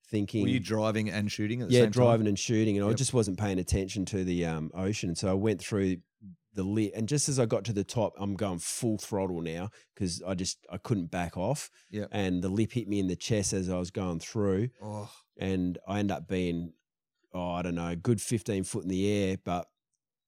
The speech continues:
Speaker 1: it kind of knocked me off the handles, and I end up hitting my hip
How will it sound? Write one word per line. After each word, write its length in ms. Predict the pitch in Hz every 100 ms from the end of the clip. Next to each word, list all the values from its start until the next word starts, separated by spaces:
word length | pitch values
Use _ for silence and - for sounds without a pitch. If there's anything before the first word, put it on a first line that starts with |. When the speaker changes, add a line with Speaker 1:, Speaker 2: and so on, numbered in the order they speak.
| _ -
Speaker 1:
it 160 | 98
kind 320 | - 120 120
of 140 | 101 85
knocked 300 | 104 113 -
me 160 | 98
off 340 | 101 107 - - _ _ _ _
the 120 | 113 101
handles, 560 | 107 113 151 214 - - _ _ -
and 160 | 98 101
I 120 | 104
end 160 | 104 101
up 160 | 95 -
hitting 260 | 143 147
my 120 | 117 90
hip 500 | 95 - 131 107